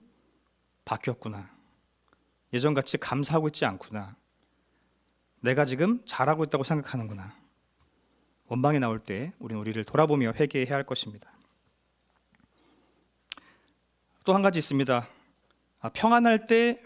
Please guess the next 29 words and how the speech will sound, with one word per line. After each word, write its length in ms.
회개해야 640
하겠습니다. 640
이게 160
제일 200
중요한 280
것 60
같습니다. 400
우리가 260
힘들 260
때 360
회개하는 380
것은 200
너무나 180
당연하지만 760
평안할 380
때, 240
아무렇지도 580
않을 160
때, 280
지금 260
잘 280
되고 200
있을 200
때, 260
그때 560
회개할 400
제목들을 480
찾아야 320
합니다. 260